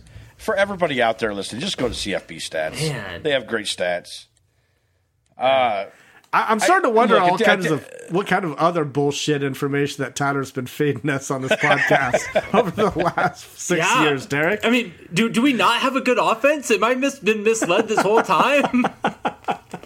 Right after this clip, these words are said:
Speaker 3: Surprise! <laughs>
Speaker 1: The, the, th-, the thing about the offense is, to, to me at least, is it's been sp-, the, with the wide receivers been spread out so much. Uh, I mean, Samori Tore's probably been the leader of them.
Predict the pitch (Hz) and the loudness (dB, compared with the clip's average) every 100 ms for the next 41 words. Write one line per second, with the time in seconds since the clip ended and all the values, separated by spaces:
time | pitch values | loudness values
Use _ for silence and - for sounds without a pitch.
0 | - - - - 262 - _ - 339 - | -20 -20 -20 -12 -10 -12 _ -12 -12 -10
1 | - 208 208 349 339 302 311 311 302 302 | -4 -2 2 2 4 4 4 2 2 -2
2 | 277 1017 1017 1017 - 220 359 - - - | 0 -2 -2 -2 -2 -2 -4 -4 -6 -8
3 | - - - _ - - - _ _ 185 | -6 -12 -12 _ -20 -20 -20 _ _ -10
4 | 233 233 226 285 240 220 311 320 220 - | -2 -2 2 0 2 0 2 2 2 2
5 | 135 123 127 139 123 - 131 120 123 110 | 2 4 2 0 -2 -2 0 0 -2 -4
6 | - - _ _ _ _ _ 190 190 147 | -6 -10 _ _ _ _ _ -4 -4 -4
7 | 196 190 165 127 110 113 120 - 123 - | -2 0 2 0 0 -2 -2 -4 -8 -8
8 | _ _ - 160 - 294 - - 156 160 | _ _ -6 -4 0 -2 -2 -6 -4 -4
9 | 175 165 180 180 139 160 147 117 113 - | -4 2 2 0 -2 0 0 -4 -10 -2
10 | 135 117 104 - - 113 95 78 82 - | 0 0 -2 -4 -2 -2 -2 -6 -8 -10
11 | - _ _ _ _ _ _ _ _ - | -16 _ _ _ _ _ _ _ _ -4
12 | 104 101 95 95 147 139 - 190 175 139 | 0 0 -2 -2 -2 -2 -4 0 0 0
13 | 139 139 127 - 131 120 120 110 110 120 | -2 -2 -2 2 2 2 -2 -2 -2 0
14 | 117 113 113 113 120 110 | 0 2 2 0 -4 -8